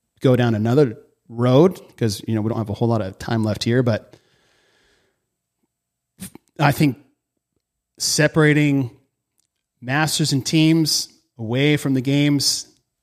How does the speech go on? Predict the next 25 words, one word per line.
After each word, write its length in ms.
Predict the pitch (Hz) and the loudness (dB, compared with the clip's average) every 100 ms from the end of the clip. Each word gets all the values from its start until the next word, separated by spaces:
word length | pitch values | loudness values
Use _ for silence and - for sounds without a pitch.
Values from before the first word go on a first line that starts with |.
| _ _ _ | _ _ _
could 200 | - 135 | -6 -2
be 200 | 135 135 | 2 2
a 100 | 127 | 2
different 340 | 120 135 131 | 0 -2 -2
avenue 540 | 131 135 131 135 135 117 - _ _ _ _ _ _ _ _ _ | 0 2 2 2 2 0 -6 _ _ _ _ _ _ _ _ _
down 260 | 123 131 127 | -2 0 2
the 80 | 123 | 2
road. 420 | 117 123 147 156 - _ _ _ _ _ _ _ - | 0 2 0 0 -14 _ _ _ _ _ _ _ -12
Um, 520 | 110 104 95 92 92 _ _ _ _ _ _ _ - | -8 -6 -8 -10 -14 _ _ _ _ _ _ _ -10
we've 200 | 117 104 | -8 -4
got 300 | 135 123 - | -2 -2 -4
the 260 | 120 107 - | -4 -4 0
M 140 | 131 | 2
F 100 | 135 | 2
C, 400 | - - 139 139 | 2 2 4 4
we've 220 | 131 113 | 2 0
got 300 | 113 113 110 | -2 -4 -6
the, 240 | - 107 104 | -6 -6 -4
uh, 320 | 101 95 95 - _ _ _ _ _ _ _ _ _ _ _ _ _ _ _ _ _ _ - | -6 -8 -10 -12 _ _ _ _ _ _ _ _ _ _ _ _ _ _ _ _ _ _ -10
Legends. 800 | 117 131 139 135 131 - - - _ _ _ _ _ _ _ _ _ | -2 2 4 4 2 0 -4 -10 _ _ _ _ _ _ _ _ _
Like, 200 | 104 101 | -14 -6
there, 220 | 131 131 | 0 0
there's 380 | 131 127 139 135 | 2 2 2 2
an 80 | 127 | 2
opportunity, 640 | 123 123 107 131 123 120 | 0 -2 -2 0 2 0